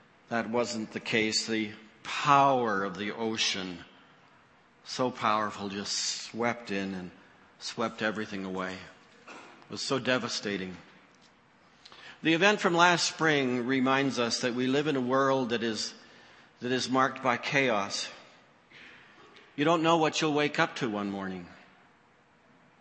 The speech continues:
You don't know what your world, when your world is going to be destroyed, when a wave is gonna come in and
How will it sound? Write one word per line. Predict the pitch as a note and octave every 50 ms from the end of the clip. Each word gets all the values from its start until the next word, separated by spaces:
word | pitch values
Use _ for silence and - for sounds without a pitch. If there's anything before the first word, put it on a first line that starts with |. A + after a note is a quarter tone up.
| _ _ _ _ _ _ - - - - - - -
You | C#3
don't | C#3+ E3 E3 D3+
know | C#3+ D3+ D3+
what | D3 D3+ C#3+ C#3+ -
your | C#3+ C3+
world, | C3 C#3+ D3 D3 C#3+ C#3 C3+ A#2+ A#2+ A#2 - - - - - - - - - -
when | - B2 C#3+ D3 D3
your | C#3+ C#3 C3+
world | C3 C3+ C3+ C3 B2
is | A#2+ A2+
going | - B2+ B2+ B2
to | A#2+
be | A#2 A#2+ A#2+
destroyed, | G#2 A2+ - - - - D3 D3 C#3+ B2+ A2 G2+ F#2+ F2 F#2+ F#2+ - - - - - - - _ _ _ _ _ _ _ - - - - - -
when | A#2+ B2+ B2+
a | C3
wave | C3 C3+ D3 D3+ D3+ D3+ D3 C#3 C3 A#2+ G#2 G2+
is | A2+ G#2 -
gonna | B2 A#2 A2+
come | A2 - - B2 B2 A#2+ B2
in | B2 B2 B2 A#2+ A#2 A2
and | G#2+ G#2 G2+ G2